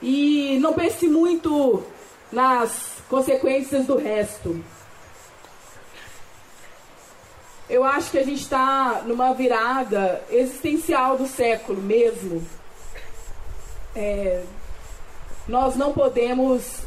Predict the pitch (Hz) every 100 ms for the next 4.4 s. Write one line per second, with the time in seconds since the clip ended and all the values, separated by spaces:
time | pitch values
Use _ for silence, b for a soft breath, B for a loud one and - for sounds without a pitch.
0 | - 214 226 240 247 247 226 208 - -
1 | - - - - - - - - 226 262
2 | 262 247 262 254 254 262 262 262 - 208
3 | 170 160 165 - 269 277 254 240 202 208
4 | 160 165 - -